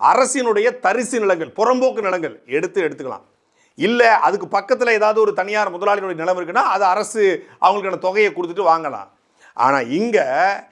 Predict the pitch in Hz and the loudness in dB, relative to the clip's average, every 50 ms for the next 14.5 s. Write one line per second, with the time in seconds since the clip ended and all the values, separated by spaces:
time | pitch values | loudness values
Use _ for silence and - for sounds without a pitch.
0 | _ _ _ _ _ - 208 226 185 - - 311 294 254 233 - - 247 233 214 | _ _ _ _ _ 0 0 0 0 2 0 2 2 2 -2 -2 -2 2 4 4
1 | 196 165 135 143 180 180 - - 269 214 233 233 226 233 226 214 214 202 202 196 | 4 4 0 -2 -4 -4 -2 -6 -6 -2 0 -2 0 0 -4 -2 -2 -2 -2 -4
2 | 147 180 190 190 202 196 190 185 165 160 170 185 160 170 202 202 185 156 180 170 | -4 -4 -4 -4 -4 -4 -2 2 2 2 2 0 -2 -4 -8 -8 -6 -4 -4 -4
3 | 175 175 175 175 220 185 170 170 208 233 247 220 208 214 196 185 190 220 208 165 | -4 -6 -4 0 2 2 2 2 0 0 -2 -2 -2 -2 -4 -4 -6 -10 -12 -10
4 | 151 151 180 208 233 233 208 175 151 123 110 127 170 220 214 214 254 240 226 220 | -4 -4 0 0 0 -2 -2 -6 -8 -8 -8 -8 -6 -6 -6 -2 0 0 0 0
5 | 190 156 127 107 - _ _ _ _ _ _ - - 170 202 190 220 220 - 196 | -2 -8 -12 -16 -18 _ _ _ _ _ _ -2 2 2 2 4 2 0 2 0
6 | 175 175 185 196 190 185 175 170 180 - 185 180 196 196 165 190 196 190 156 170 | -2 -2 -2 -4 -4 -4 -4 -6 -6 -6 -6 -4 -4 -6 -6 -4 -4 -4 -4 -4
7 | 165 165 160 147 143 165 180 180 170 147 135 120 127 147 170 190 196 196 190 - | -10 -10 -10 -8 -4 -4 -4 -4 -6 -8 -8 -8 -6 -6 -4 -4 -6 -6 -10 -16
8 | _ _ _ _ _ _ 110 139 170 208 240 269 240 196 151 127 101 - _ _ | _ _ _ _ _ _ -4 0 0 2 2 0 -2 -6 -12 -14 -16 -16 _ _
9 | _ _ _ _ - 151 160 196 220 214 247 233 190 180 185 202 185 247 240 226 | _ _ _ _ -2 0 0 0 2 2 0 0 0 -2 -6 -2 0 2 2 4
10 | 220 208 196 190 185 165 156 156 151 143 131 139 175 214 240 254 254 - - _ | 4 2 0 0 -4 -6 -6 -6 -4 -4 -4 2 4 4 4 4 0 -8 -16 _
11 | - 156 147 180 226 240 247 240 247 240 226 - - 208 185 190 170 240 226 180 | 2 6 6 6 6 6 2 0 0 0 0 -2 -6 -6 -6 -6 -4 -4 -6 0
12 | 165 185 208 226 226 214 202 190 180 180 175 170 175 214 214 196 185 185 185 170 | 2 2 2 2 2 0 -2 -4 -4 -2 -2 -2 -2 -2 -4 -4 -4 0 2 4
13 | 175 202 202 214 220 208 196 196 185 175 175 165 175 165 165 160 156 196 185 165 | 4 4 2 -2 -8 -8 -4 0 0 0 0 -2 -4 -6 -6 -4 -2 -2 -2 -2
14 | 175 190 160 165 131 131 110 107 101 - | -2 -6 -8 -8 -10 -10 -14 -16 -20 -20